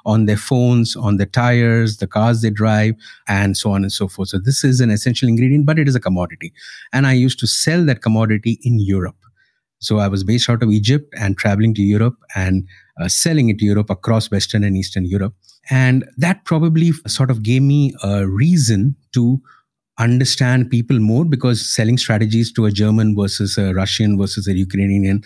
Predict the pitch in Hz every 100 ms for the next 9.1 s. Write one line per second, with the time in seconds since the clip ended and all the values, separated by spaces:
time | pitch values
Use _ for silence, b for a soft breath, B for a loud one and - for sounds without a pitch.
0 | B B - 95 98 107 98 92 98 107
1 | 110 113 110 131 127 185 208 107 104 -
2 | 151 B B B 135 123 110 110 104 110
3 | 98 95 95 92 101 113 127 B B B
4 | 107 107 107 117 156 196 165 160 151 -
5 | - - 135 143 143 - b b b 104
6 | 107 107 123 123 123 117 113 113 120 104
7 | - _ _ - 107 107 113 - 120 120
8 | 127 110 110 127 127 - 160 147 113 156
9 | _